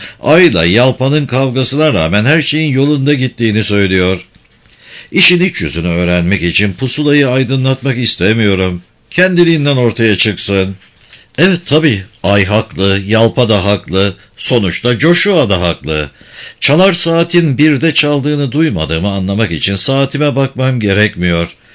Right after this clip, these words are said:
Rüzgarın yönünü Lodos'a çevirdiğini ve teknenin de rotasını on beş derece Horn istikametine döndürdüğünü anlamam için pusulanın ışığını yakmam da gerekmedi. Horn'un tam olarak nerede olduğunu biliyorum.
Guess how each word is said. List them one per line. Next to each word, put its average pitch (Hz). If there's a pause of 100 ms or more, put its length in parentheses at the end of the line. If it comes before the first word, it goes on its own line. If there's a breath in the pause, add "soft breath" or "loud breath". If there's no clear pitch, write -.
(300 loud breath)
Rüzgarın 160
yönünü 98
Lodos'a 113
çevirdiğini 82 (260 loud breath)
ve 147
teknenin 156
de 156
rotasını 143
on 156
beş 90
derece 82
Horn 143
istikametine 127
döndürdüğünü 110
anlamam 101
için 101 (100)
pusulanın 147
ışığını 127
yakmam 113
da 104
gerekmedi. 87 (640 loud breath)
Horn'un 190
tam 185
olarak 175
nerede 165
olduğunu 151
biliyorum. 85